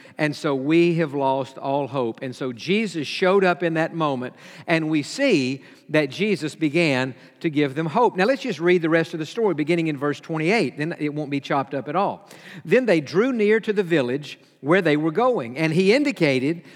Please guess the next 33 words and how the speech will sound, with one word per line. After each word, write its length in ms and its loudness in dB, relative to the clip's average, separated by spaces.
that 180 2
he 160 0
would 140 2
have 140 -2
gone 280 2
farther. 560 0
But 120 -2
they 140 4
constrained 600 0
him, 200 0
saying, 440 0
'Abide 520 2
with 180 0
us, 560 -2
for 160 2
it 100 6
is 140 4
toward 260 4
evening, 420 2
and 80 -4
the 80 -2
day 280 2
is 160 -2
far 240 -2
spent.' 480 -6
And 180 0
he 140 4
went 240 0
in 140 0
to 60 2
stay 300 0
with 180 0
them. 320 -8